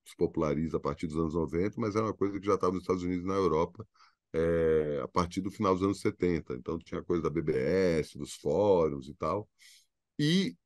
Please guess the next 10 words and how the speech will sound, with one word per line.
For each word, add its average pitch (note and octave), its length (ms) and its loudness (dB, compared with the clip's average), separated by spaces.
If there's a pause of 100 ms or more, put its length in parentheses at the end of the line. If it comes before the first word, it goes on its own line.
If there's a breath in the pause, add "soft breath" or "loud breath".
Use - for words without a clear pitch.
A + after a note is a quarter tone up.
(100)
durante A2+ 680 6
ali F#2+ 180 2
o F2 60 0
começo G2+ 540 2
dos G2+ 100 -2
anos G2 180 0
oitenta, A2 420 -2
é F#2 40 -4
claro G#2 200 -4
que A2+ 240 -4